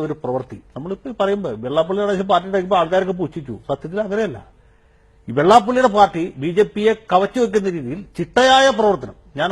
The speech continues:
അത് ഊന്നി പറയും, ചിട്ടയായ പ്രവർത്തനം. ഇപ്പൊ ഇവിടുത്തെ ആറ് മണ്ഡലങ്ങൾ ഞാൻ പറയാം, വൈപ്പിൻ, തൊട്ടടുത്ത് പറവൂർ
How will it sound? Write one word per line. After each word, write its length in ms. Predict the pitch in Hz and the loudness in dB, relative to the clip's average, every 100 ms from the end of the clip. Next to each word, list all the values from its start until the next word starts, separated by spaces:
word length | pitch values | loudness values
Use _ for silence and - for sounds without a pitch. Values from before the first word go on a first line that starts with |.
| 185 | -2
അത് 100 | 226 202 - 165 | -2 -4 -4 -2
ഊന്നി 160 | 208 185 | -2 -2
പറയും, 160 | 143 170 | -6 -6
ചിട്ടയായ 420 | 196 254 240 190 170 | -2 0 2 2 0
പ്രവർത്തനം. 340 | 135 110 - - _ _ _ _ | -2 -8 -12 -20 _ _ _ _
ഇപ്പൊ 140 | 190 190 | 6 6
ഇവിടുത്തെ 280 | 170 208 226 196 | 4 0 4 4
ആറ് 120 | 208 233 | 4 2
മണ്ഡലങ്ങൾ 300 | 190 196 196 175 | 2 0 2 0
ഞാൻ 80 | 131 | 0
പറയാം, 160 | 113 123 | -4 0
വൈപ്പിൻ, 280 | 135 - - - _ - _ - _ | 0 -2 -16 -20 _ -20 _ -20 _
തൊട്ടടുത്ത് 460 | 143 151 190 151 160 143 | 0 4 2 2 -2 0
പറവൂർ 240 | 123 92 | 0 -2